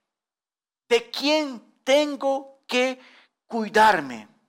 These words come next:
Escucha, cuídense de la falsa religiosidad. Cuídense de los falsos maestros. Cuídense de los falsos pastores. Cuídense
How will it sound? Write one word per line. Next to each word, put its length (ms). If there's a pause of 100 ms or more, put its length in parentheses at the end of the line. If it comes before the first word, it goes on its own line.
(600)
Escucha, 560 (460)
cuídense 720
de 200
la 240
falsa 920
religiosidad. 1160 (640)
Cuídense 640
de 160
los 260
falsos 880
maestros. 880 (520)
Cuídense 520
de 160
los 240
falsos 800 (360)
pastores. 840 (1300)
Cuídense 800